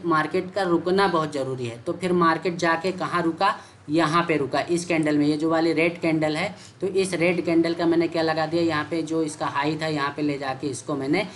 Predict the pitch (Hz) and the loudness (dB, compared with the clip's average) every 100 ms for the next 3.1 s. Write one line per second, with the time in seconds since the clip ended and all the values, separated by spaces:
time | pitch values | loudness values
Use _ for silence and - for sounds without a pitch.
0 | - - 147 170 156 147 165 165 156 147 | -16 -6 -4 0 2 4 2 0 0 2
1 | 151 151 160 147 143 143 160 170 175 139 | 2 0 0 2 2 0 -2 -2 -2 -4
2 | 131 147 147 131 131 180 165 147 123 120 | -2 -2 -2 -6 -2 2 4 4 2 -2
3 | 104 | -6